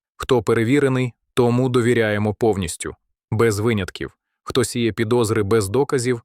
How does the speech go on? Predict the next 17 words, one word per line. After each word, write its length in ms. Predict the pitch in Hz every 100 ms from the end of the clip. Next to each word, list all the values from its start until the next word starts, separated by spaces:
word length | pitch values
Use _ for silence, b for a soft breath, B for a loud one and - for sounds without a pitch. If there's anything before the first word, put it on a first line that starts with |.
| _
сам 340 | - - 104 101
під 180 | 110
трибунал». 580 | - 107 110 110 92 65 _ _ _ _ _
Травень 440 | 123 120 113 110
тисяча 480 | 98 131 - 120 117
дев'ятсот 580 | 107 110 110 104 120 104
сорок 380 | - 120 113 -
п'ятого 440 | 113 110 110 113
року. 380 | 117 101 - - _ _ _ _ -
Друге 320 | 113 131 113
відкриття. 640 | 107 - 113 - 110 76 - _ _ _ -
Але 280 | 113 113 117
архів 480 | 110 - 123 104 -
Н 220 | 120 107
К 280 | 92 - 107
Г 200 | 92 107
Б 340 | 98 117 120